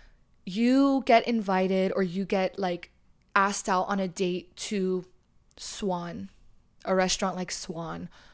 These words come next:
or a restaurant like Komodo, like, one of those bougie Miami places. When you go, the last thing on your mind is,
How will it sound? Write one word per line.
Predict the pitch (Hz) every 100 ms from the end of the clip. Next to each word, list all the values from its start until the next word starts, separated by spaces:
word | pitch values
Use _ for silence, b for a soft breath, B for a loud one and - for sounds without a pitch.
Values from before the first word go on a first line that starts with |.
| b
or | 202 196
a | 196
restaurant | 180 180 214 196
like | 190
Komodo, | - 208 190 180 175
like, | 170 170 B B B
one | 262
of | 302 254
those | 180 175 _
bougie | 185 226 247 208 226
Miami | 202 196 190 185
places. | - 170 170 - - - - _ _ _ _ _ _ _ _ _ - _ -
When | 226
you | 262 359
go, | 233 247 294 240 190 185 190 _ _ _ _ _ _ _ _
the | - 285
last | 269 269 294 -
thing | 339
on | 311 277
your | 262
mind | 220 220 214 208
is, | 196